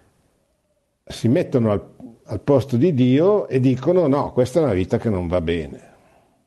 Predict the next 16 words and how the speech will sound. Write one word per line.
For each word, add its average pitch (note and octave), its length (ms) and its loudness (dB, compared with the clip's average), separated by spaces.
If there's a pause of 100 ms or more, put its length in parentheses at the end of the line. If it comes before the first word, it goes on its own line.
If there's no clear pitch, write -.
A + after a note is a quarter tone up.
(800)
Cioè, - 200 -2
come D3+ 280 0
se D#3+ 180 0
noi F3+ 320 2
potessimo B2+ 800 0
giudicare C3+ 1040 0
quando G#2+ 260 0
una G#2+ 120 0
vita B2+ 220 0
va D3 120 0
bene B2 160 2
e E3+ 60 -2
quando G#2+ 260 -4
non F#2 160 -6
va F2 140 -6
bene. G#2 300 -6